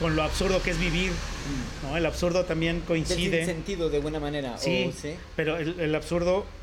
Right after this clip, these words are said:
Speaker 1: el desarrollo de lo absurdo de, como narrativa coincide con el,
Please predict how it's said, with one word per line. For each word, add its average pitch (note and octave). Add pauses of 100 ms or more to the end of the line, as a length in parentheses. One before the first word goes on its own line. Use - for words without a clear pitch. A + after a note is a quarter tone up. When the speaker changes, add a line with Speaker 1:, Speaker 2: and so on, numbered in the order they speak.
(180)
Speaker 1:
el D#3
desarrollo E3
de E3+
lo D3+
absurdo E3+ (200)
de, C#3+
como C#3+
narrativa C#3+ (880)
coincide D3+
con C#3+
el, A#2+